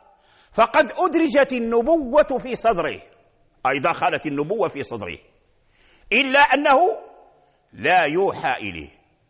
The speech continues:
وإلا فالنبوة في صدرك، النبوة في صدرك.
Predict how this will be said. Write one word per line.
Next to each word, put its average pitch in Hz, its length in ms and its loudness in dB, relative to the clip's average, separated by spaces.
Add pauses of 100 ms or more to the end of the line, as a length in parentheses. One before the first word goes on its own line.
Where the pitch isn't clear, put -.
(2750)
وإلا 254 440 2
فالنبوة 254 480 0
في 277 140 -4
صدرك، 269 520 -4 (2750)
النبوة 254 520 4
في 254 160 -4
صدرك. 175 500 -6